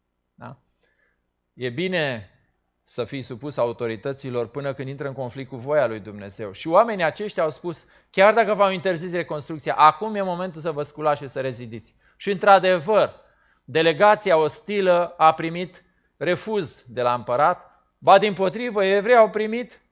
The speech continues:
uh, undă verde să poată să-și reconstruiască templul și, într-adevăr, l-au terminat și a fost o mare bucurie. Acesta este contextul în care Zaharia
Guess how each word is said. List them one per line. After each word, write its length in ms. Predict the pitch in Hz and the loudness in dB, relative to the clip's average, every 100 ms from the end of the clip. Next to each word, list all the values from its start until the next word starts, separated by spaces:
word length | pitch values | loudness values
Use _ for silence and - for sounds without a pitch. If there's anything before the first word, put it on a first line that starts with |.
| _ _ _ - | _ _ _ -4
uh, 120 | 202 196 190 | 2 2 2
undă 280 | 208 226 208 | -2 0 0
verde 340 | 180 196 151 | 2 2 2
să 140 | 139 139 | -4 -4
poată 200 | 160 156 | -4 -4
să-și 160 | 147 | -6
reconstruiască 1080 | 147 143 143 135 143 139 135 - 127 120 120 _ _ _ _ _ _ | -8 -8 -10 -8 -2 -2 -2 -8 -8 -8 -10 _ _ _ _ _ _
templul 640 | 151 160 160 170 165 - _ | -6 -6 -6 -10 -10 -12 _
și, 160 | - | -14
într-adevăr, 520 | 143 135 131 120 143 | -8 -2 -2 -2 -6
l-au 200 | 135 127 | -2 -4
terminat 520 | 123 123 110 120 127 135 | -4 -10 -10 -10 -8 -8
și 80 | |
a 40 | 120 | -10
fost 220 | 127 - | -12 -12
o 60 | 123 | -8
mare 260 | 123 120 | -6 -6
bucurie. 640 | 110 113 120 117 107 95 _ _ _ _ _ _ _ _ _ _ _ _ _ - | -8 -14 -14 -14 -14 -18 _ _ _ _ _ _ _ _ _ _ _ _ _ -4
Acesta 380 | 147 202 202 | -2 -2 -2
este 200 | 202 - | -2 -2
contextul 680 | 170 170 156 202 208 - 170 | -6 -4 -6 -4 -6 -6 -6
în 120 | 151 | -6
care 720 | 139 156 151 143 139 135 131 - _ | -2 2 2 2 0 0 -2 -8 _
Zaharia 1000 | 110 131 135 131 131 175 170 131 127 131 | -2 4 4 4 0 0 0 2 2 0